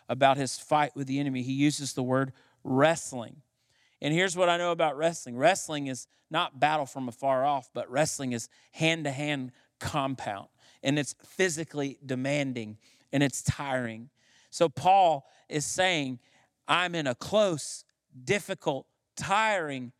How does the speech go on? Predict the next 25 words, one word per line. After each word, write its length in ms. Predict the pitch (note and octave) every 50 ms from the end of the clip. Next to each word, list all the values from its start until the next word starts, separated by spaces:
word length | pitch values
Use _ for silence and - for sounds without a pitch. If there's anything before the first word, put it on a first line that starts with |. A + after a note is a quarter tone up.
| _ _
hand-to-hand 840 | - - F3 G3 G#3 G#3+ G#3 F#3+ F3+ D#3 D#3+ F3+ F#3 F3 D#3 C#3+
combat 600 | - - E3+ E3 D#3 D3 C3+ B2 A#2 A#2+ C3+ _ _ _ _ _ _ _ -
with 160 | C#3 C3 -
a 60 | B2
supernatural 1400 | A#2+ - - - D3+ D3 - C#3 C3 B2+ C3 _ _ _ _ - B2+ B2+ B2 B2 B2 - - - B2 A#2+ A#2 A#2+ _ _ _ _ _ -
being." 440 | A2+ A2 G#2+ G#2+ G2+ G2 - A#2+ - _ _ _ _ _ _ _ _ _ _ _ _ _ _ _ _ _ _ _ _ _ _ _ -
And 160 | - D3+ E3+
if 120 | F3 D#3 -
this 400 | D3 F#3 G#3+ A3+ A3 - - - _ -
is 160 | F3 D#3+ -
Paul's 460 | _ - - F3+ E3+ E3 D#3 C#3 -
reality, 640 | C3 A#2+ A2+ A2 A2 A2 - - - - B2+ B2 - _ _ _ _ _ _ _ _ _ _ -
and 100 | F3 G3
if 140 | G3+ E3 -
this 320 | E3 A3+ B3 G#3 - -
is 200 | G#3 F#3 - - F#3 _ _ _ -
our 480 | F3 F3+ F#3 F#3 F3 D3+ C#3 C3+ C#3+ -
reality, 760 | - C3 C3 B2 A#2 A2+ A2+ A#2+ B2 A#2 A#2+ - A#2+ A#2 A#2+ _ _ _ _ _ _ _ _ _ _ _ _ _ _ _
how 380 | - - - G3+ G#3 G3+ F3 D#3
are 60 | C#3+
we 100 | C#3+ D3+
gonna 220 | D3+ D#3 D#3 D3 C#3
win 300 | C#3+ D3 C#3+ C#3 C#3 C3
this 180 | B2+ A#2+ -
fight? 360 | - - C#3+ C3 B2 A#2+ _